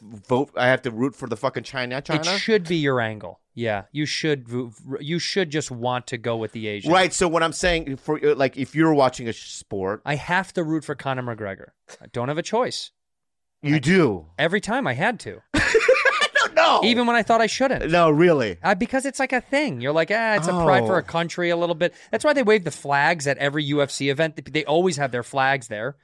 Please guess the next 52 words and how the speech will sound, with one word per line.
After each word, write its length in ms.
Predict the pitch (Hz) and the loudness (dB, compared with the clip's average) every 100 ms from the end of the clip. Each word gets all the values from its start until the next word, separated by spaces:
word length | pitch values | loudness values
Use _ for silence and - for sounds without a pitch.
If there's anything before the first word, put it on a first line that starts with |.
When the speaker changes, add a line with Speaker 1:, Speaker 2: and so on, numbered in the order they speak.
| - | -2
Speaker 1:
Yeah. 340 | 123 110 98 | 2 2 0
Speaker 2:
It's, 100 | 90 | -4
it's 180 | 202 - | -6 -4
just, 160 | 269 | -6
it's 120 | 285 285 | -4 -6
like 140 | - | -4
you're 80 | 262 | -4
supposed 560 | - - 226 269 - | -4 -4 -2 -2 -2
to 140 | - 120 | -4 -4
a 40 | |
little 220 | 110 107 | -6 -12
bit. 220 | - - - _ _ | -14 -16 -18 _ _
Speaker 1:
Huh. 400 | 135 110 90 82 _ _ _ | -4 -2 -4 -10 _ _ _
Speaker 2:
I, 240 | 180 233 | 0 2
I 140 | 240 262 | 2 4
don't 120 | 294 | 4
know 100 | 285 | 4
why. 380 | 214 254 277 156 | 4 4 4 2
I 80 | 175 | 0
don't 160 | 233 160 | 0 0
like 300 | 170 262 - | 2 2 0
it, 220 | 139 - _ _ _ - | -2 -4 _ _ _ 2
but 120 | 202 | 2
it's 120 | 190 | 2
like 140 | 208 | -2
something 320 | - 226 208 208 | 0 -2 -2 -4
inside 340 | 165 196 196 | 0 2 2
you 60 | 175 | 2
is 100 | 151 | 0
like, 180 | 143 147 | -2 -2
"I 40 | |
guess 200 | 175 196 | -4 -2
I 60 | 185 | -4
should 180 | 170 | -2
root 180 | 147 151 | -2 -4
for 240 | - 127 120 _ _ - | -4 -6 -6 _ _ -4
my 160 | 127 | -2
own 240 | 131 127 113 | -2 -4 -8
squad." 760 | - - 113 113 107 101 - _ _ | -12 -10 -4 -2 -2 -6 -12 _ _
Speaker 1:
Yeah. 600 | 117 104 104 101 95 82 76 _ _ - | -10 -4 -2 -2 -2 -6 -10 _ _ -8
Speaker 2:
You 120 | 135 | -4
know 60 | 170 | -2
what 60 | |
I 40 | 170 | 0
mean? 240 | 170 190 117 | -2 -4 -4
Speaker 1:
Uh-huh. 400 | 107 107 104 107 - - | -4 -2 -4 -8 -14 -4
Speaker 2:
If 160 | 180 | 0
it's 160 | 208 - | 0 0
racist, 760 | 147 156 226 247 - 143 - - | 0 2 2 2 -2 -2 -4 -8
if 140 | 139 170 | -8 -6
it's 180 | 143 | -4
like, 320 | 147 127 - | -2 -2 -4